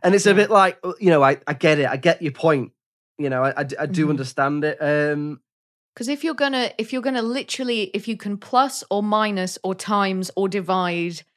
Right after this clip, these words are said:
Speaker 2: any number that's even slightly to do with something, you will find it,
Speaker 1: Yeah.
Speaker 2: won't you?
Speaker 1: Well, yeah.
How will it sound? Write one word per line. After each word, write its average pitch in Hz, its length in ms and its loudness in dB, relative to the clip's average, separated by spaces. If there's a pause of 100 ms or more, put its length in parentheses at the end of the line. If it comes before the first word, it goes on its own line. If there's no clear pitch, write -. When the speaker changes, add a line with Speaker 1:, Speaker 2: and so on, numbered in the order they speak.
(300)
Speaker 2:
any 233 280 2
number 196 460 0
that's 170 240 -4
even 185 240 -6
slightly 190 540 -2
to 190 120 -8
do 196 220 -2
with 175 120 -4
something, 143 520 -8 (280)
you 190 220 -4
will 180 460 0 (420)
find 190 360 0
it, 143 220 -12
Speaker 1:
Yeah. 139 300 2
Speaker 2:
won't 180 200 -4
you? 135 180 -14 (180)
Speaker 1:
Well, 190 160 4
yeah. 139 240 4